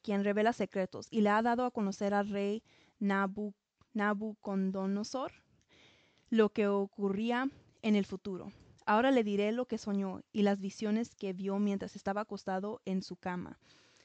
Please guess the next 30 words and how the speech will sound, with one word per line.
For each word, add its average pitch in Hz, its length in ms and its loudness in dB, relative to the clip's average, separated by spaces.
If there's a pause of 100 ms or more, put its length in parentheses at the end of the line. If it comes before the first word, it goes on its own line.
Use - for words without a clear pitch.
(280)
Entonces, 262 340 0 (160)
este 330 320 2
rey 254 240 2
quería 240 260 4
saber 220 480 0 (540)
qué 247 140 8
significaba 214 520 2
sus - 180 -6
sueños - 580 -2 (100)
y 254 120 6
nadie 240 440 4
le 254 80 2
podía 208 280 4
decir. 196 480 -4 (1400)
En 226 460 2
Daniel, 233 720 0 (600)
eh, 208 280 -2
dos 220 300 -2
dos 220 220 -4
dice, 214 340 -6
"Mandó 214 280 0
a 262 80 4
llamar 254 380 0
a 226 160 -6
sus 202 240 -8
magos, 196 440 -4
brujos, 262 540 -4
hechiceros 233 580 -4
y 202 60 -2
astrólogos, 185 760 -8